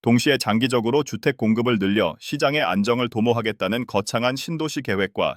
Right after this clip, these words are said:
재개발 활성화 방안도 연이어 발표되었습니다.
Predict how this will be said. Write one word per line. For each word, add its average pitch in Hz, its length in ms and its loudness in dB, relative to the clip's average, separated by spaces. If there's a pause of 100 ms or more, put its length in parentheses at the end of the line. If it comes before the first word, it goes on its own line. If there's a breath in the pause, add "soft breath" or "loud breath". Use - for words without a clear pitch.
재개발 117 500 0
활성화 139 400 -2
방안도 87 580 -4
연이어 101 320 0
발표되었습니다. 87 960 -6